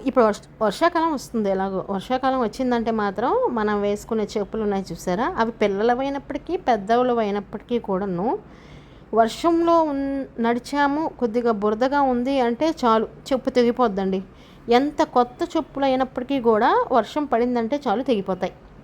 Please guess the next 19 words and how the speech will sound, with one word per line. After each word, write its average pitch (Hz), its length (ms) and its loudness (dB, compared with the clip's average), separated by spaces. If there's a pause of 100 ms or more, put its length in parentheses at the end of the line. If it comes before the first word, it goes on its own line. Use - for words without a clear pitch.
(120)
అది 214 120 -2
కామన్ 226 480 2
అసలు, 202 200 -4
ప్రతి 202 280 -4
ఇంట్లో 226 500 -2
ఇది 214 200 0
ఒక 202 140 -2
టార్చర్ 202 580 2 (200)
నిజంగా 226 380 -2
అండి, 180 160 -2
మా 185 180 0
ఇంట్లో 214 260 -4
కూడా. 170 240 4 (600)
ఎందుకంటే 302 460 4
ఈ, 254 60 0 (140)
ఈ 240 120 0
కొత్త 247 340 0
చెప్పులు 202 240 2
ఇవి, 165 140 0